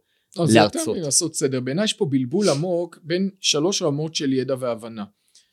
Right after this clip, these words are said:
Speaker 1: מידע, אינפורמציה, ידע וחוכמה. מה שאתה יכול לקבל בגוגל, מה שיושב לך בכיס, זה לא חוכמה, זה אפילו לא ידע,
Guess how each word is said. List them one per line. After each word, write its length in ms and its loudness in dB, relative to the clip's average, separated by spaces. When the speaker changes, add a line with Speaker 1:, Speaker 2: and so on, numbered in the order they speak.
Speaker 1:
מידע, 680 6
אינפורמציה, 880 0
ידע 640 10
וחוכמה. 540 -4
מה 260 10
שאתה 240 4
יכול 260 6
לקבל 420 2
בגוגל, 800 0
מה 200 0
שיושב 380 2
לך 180 -6
בכיס, 560 -4
זה 120 -2
לא 140 6
חוכמה, 460 -2
זה 180 0
אפילו 300 0
לא 160 8
ידע, 400 4